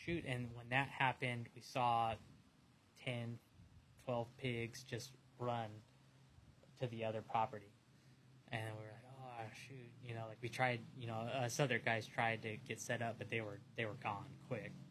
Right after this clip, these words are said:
Um, and then so we ended up walking down to it,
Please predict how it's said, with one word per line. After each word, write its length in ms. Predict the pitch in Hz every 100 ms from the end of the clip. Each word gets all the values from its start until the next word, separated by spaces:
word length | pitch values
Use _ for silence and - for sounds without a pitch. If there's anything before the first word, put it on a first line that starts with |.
| - - - - - - 123
Um, 500 | 117 113 107 107 110
and 160 | 127 120
then 80 | 117
so 140 | -
we 100 | 123
ended 180 | 127 123
up 40 | 117
walking 400 | 120 123 - 113
down 580 | 120 120 123 120 117 117 - - - - - - - - - - -
to 200 | 175 170
it, 280 | 123 123